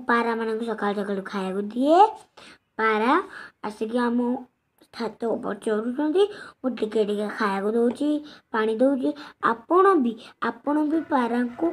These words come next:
ଖାଇବାକୁ ଦେବେ। ଟିକେ ଟିକେ ଚାଉଳ, ମୁ-, ଆଉ ପାଣି ଦେବେ। ଆଉ ସେମାନେ, ଆଉ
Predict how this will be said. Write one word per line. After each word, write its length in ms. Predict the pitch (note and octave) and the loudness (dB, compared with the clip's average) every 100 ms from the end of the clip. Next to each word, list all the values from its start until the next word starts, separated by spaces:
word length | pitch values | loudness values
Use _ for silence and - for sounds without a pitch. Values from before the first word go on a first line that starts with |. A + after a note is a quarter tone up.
| E4+ | 0
ଖାଇବାକୁ 380 | C#4 A#3 A3+ A#3 | 0 2 0 0
ଦେବେ। 360 | A#3 A3 A#3 A#3+ - - - | -2 0 0 -2 -10 -20 -8
ଟିକେ 240 | A3 A3+ A3 | -6 -2 -2
ଟିକେ 360 | G#3+ - A3+ | -4 -2 -2
ଚାଉଳ, 400 | G#3+ A3+ B3 D4 D4 C#4 C#4 | 0 2 4 4 4 4 4
ମୁ-, 260 | B3+ A3 - - _ _ _ _ - | 2 -2 -6 -20 _ _ _ _ -6
ଆଉ 140 | G3 G3+ | -4 -2
ପାଣି 400 | A3 A#3+ D4 D#4+ D#4 D#4 D#4 _ - | 0 2 4 4 4 2 -2 _ -8
ଦେବେ। 340 | A#3 A#3 D4 G4 - - - - - - _ - - | -4 2 4 4 0 -8 -8 -8 -10 -20 _ -20 -8
ଆଉ 180 | A3 C4+ D4+ - - _ | 0 0 0 -10 -20 _
ସେମାନେ, 480 | B3+ B3+ D#4 F4+ E4 C#4+ D4 _ _ - - - - - | 0 2 2 2 2 -2 -6 _ _ -20 -18 -18 -14 -4
ଆଉ 260 | A#3+ C4 | 2 4